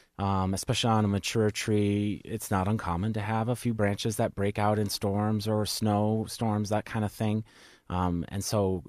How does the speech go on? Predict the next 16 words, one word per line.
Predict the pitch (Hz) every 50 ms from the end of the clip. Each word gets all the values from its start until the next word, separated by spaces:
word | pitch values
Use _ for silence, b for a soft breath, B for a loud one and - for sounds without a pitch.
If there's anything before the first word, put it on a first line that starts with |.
| - _ _ _ _
pruning | - - 135 147 147 143 139
those | 135 127 123 110
out, | 117 110 110 110 110 110 107 - -
cleaning | - - - 120 117 120 117
up | 113 110 -
that | 110 101 95 -
cut | - - - 107 101 - -
is | - 98 95 92 101
really | 104 101 98 95 98 95 95 92
beneficial. | - - 87 95 92 92 90 - - 101 - - 110 101
So | - - 120
that's | 127 123 - -
usually | 131 135 135 - 147 127
where | 113 104
I | 95 98
start. | - - - 120 110 b